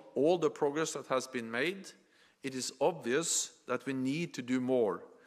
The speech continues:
and we need to do it faster. At our summit in Vilnius in July,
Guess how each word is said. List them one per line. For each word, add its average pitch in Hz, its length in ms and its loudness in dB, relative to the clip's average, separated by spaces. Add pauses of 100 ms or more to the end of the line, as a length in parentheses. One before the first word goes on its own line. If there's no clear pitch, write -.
(320)
and 123 160 0
we 131 80 -6
need 143 460 -4
to 127 80 -6
do 123 260 -6
it 127 140 -6
faster. - 580 -4 (1200)
At 165 220 4
our 165 400 6 (140)
summit 190 420 0
in 147 100 -2
Vilnius 160 380 2
in 131 100 -4
July, 123 540 0